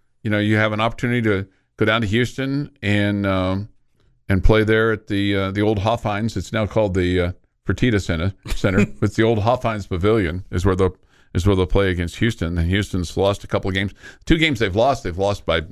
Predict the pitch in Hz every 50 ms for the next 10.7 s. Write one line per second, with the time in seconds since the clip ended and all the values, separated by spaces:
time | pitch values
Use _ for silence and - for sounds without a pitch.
0 | - - - 90 87 85 80 80 98 98 90 85 85 87 80 64 - - - _
1 | _ _ - - - - - - - - 123 110 95 - - 185 185 185 165 156
2 | 156 151 131 - 139 127 120 113 - 131 117 - 117 113 107 104 107 110 - -
3 | - 113 104 104 - - 110 101 90 - - 113 110 107 107 113 123 143 139 -
4 | _ - _ - - - - - - - - 104 104 - - - 156 143 156 151
5 | 147 131 - - 131 131 127 113 117 113 107 - - 131 127 127 127 131 127 120
6 | - 67 90 98 - 123 127 127 120 - 127 117 110 101 92 107 107 104 - -
7 | 120 117 123 - - 113 104 95 92 87 90 87 - - 98 85 78 87 85 98
8 | 120 120 - 117 104 87 85 - - 95 85 85 82 82 73 78 73 76 - 82
9 | 98 98 - - 65 57 - - - - - - _ _ _ - - - - -
10 | 117 127 135 - - 90 80 - - 95 82 87 120